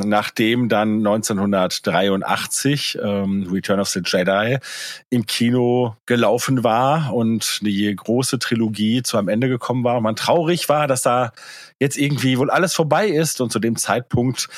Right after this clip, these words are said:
ähm, klang das ja auch so aus dem Worte George Lucas, dass da erstmal nichts kommen würde, vielleicht auch nie, äh, hat man sich halt umgeschaut und man hoffte natürlich, dass halt auch andere Dinge mal ins Kino kommen, die einen begeistern. Und dann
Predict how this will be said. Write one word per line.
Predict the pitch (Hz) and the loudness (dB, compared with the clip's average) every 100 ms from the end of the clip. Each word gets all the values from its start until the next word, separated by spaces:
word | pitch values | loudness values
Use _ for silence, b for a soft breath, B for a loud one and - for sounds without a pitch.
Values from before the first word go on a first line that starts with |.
| B B B 123 | B B B 0
ähm, | 110 107 104 107 104 90 | 2 2 2 0 0 -2
klang | - 107 135 | -2 0 2
das | 151 123 | 2 2
ja | 123 | 2
auch | 110 | 2
so | 107 107 117 | 2 2 2
aus | 107 | 0
dem | - 95 | 0 0
Worte | 95 104 - 107 104 | 2 2 2 0 0
George | 101 101 - | 0 -2 -2
Lucas, | 107 - 110 101 - | -4 0 0 0 -2
dass | 107 95 | -4 -2
da | 104 95 | 0 2
erstmal | 98 104 101 | 0 0 0
nichts | 107 - | 0 -2
kommen | - 113 123 | -2 0 2
würde, | 117 127 | 0 0
vielleicht | 120 - 95 | 0 -2 -2
auch | 87 92 | -2 0
nie, | 107 117 139 160 - B B B B B | 2 4 2 0 -6 B B B B B
äh, | 123 | 0
hat | 117 131 | 0 2
man | 143 | 0
sich | 139 139 | 0 0
halt | 147 | 2
umgeschaut | 165 202 175 131 147 | 2 2 2 2 2
und | 135 | 0
man | 123 107 | 0 0
hoffte | 147 - | -2 0
natürlich, | 143 127 147 135 | -2 0 -2 0
dass | 135 - | 0 0
halt | 151 | 0
auch | 160 | 0
andere | 123 208 202 | 0 2 2
Dinge | 147 131 127 | 2 2 2
mal | 120 | 2
ins | 123 - | 0 -4
Kino | - 135 | -2 0
kommen, | 120 - 123 | 0 0 0
die | 120 | 0
einen | 107 104 | 0 0
begeistern. | 104 98 120 - 147 | 0 0 0 0 0
Und | 131 | 0
dann | 123 120 135 | 0 0 0